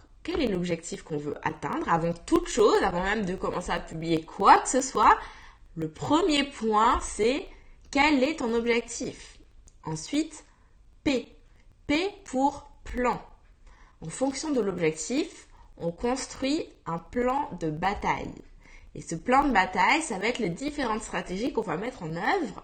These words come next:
pour atteindre l'objectif. Et ensuite, A, action. Puisque notre plan de bataille, nos stratégies, elles vont se décliner en une série d'actions quotidiennes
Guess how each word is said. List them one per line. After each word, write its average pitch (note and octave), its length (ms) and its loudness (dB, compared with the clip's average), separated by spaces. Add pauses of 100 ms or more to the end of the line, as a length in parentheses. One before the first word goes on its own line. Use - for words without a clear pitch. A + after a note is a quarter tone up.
(120)
pour - 140 -12
atteindre - 300 -6
l'objectif. F3+ 640 -8 (1120)
Et D#3 100 -6
ensuite, - 600 -4 (260)
A, C#3+ 380 4 (760)
action. - 460 2 (720)
Puisque - 240 -8
notre F#3 320 -4
plan B3+ 300 0
de C#4 60 2
bataille, F3+ 600 2 (100)
nos E3 140 -8
stratégies, D3+ 640 -6 (180)
elles E3+ 140 -2
vont A3+ 160 -2
se B3+ 140 -2
décliner E3+ 840 -4 (320)
en E3+ 40 -8
une F3 180 -2
série A3 480 -2
d'actions F#3+ 520 -2
quotidiennes G3+ 800 -4